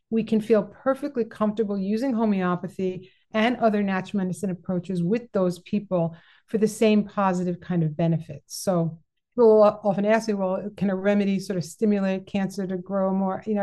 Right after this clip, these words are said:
I just have never seen that. I don't think that's possible. So we wanna give people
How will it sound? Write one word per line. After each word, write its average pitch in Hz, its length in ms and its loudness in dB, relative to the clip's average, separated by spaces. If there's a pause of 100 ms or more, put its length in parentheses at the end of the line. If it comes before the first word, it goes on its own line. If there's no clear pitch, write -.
(100)
I 196 60 -2
just 226 280 -4
have 190 100 -2
never 196 280 0 (120)
seen 202 320 0
that. 202 260 0
I 180 80 -2
don't 185 320 -4
think 180 160 -2
that's 175 300 -6 (340)
possible. 196 720 -2 (280)
So 185 320 2
we 185 100 2
wanna 196 240 0
give 202 200 -2
people 196 520 -2